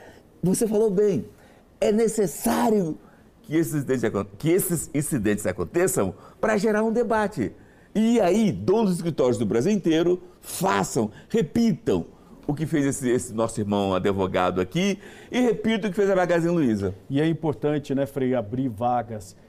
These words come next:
Speaker 2: é, contratar jovens. A gente vi-, viu recentemente o caso de Jacarezinho, é, onde jovens, é, foram mortos pela polícia, muitos envolvidos com o tráfico. Existe,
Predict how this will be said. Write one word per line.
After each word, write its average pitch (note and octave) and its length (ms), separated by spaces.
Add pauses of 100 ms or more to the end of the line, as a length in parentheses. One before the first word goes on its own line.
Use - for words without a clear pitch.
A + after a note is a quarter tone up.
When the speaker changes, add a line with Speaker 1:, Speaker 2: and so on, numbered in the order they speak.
(100)
Speaker 2:
é, A#2 160
contratar B2 600
jovens. A#2 420
A A#2 80
gente C#3 260
vi-, B2 380 (140)
viu C3 200
recentemente B2 800
o - 20
caso B2 380
de A2 100
Jacarezinho, A2+ 760 (360)
é, B2 320
onde C3+ 300
jovens, B2 720 (320)
é, A#2+ 220
foram C3+ 260
mortos B2 460
pela B2 200
polícia, A#2+ 540 (260)
muitos D#3 540 (160)
envolvidos B2+ 540
com C3 80
o A#2+ 40
tráfico. A#2+ 380 (580)
Existe, D3+ 540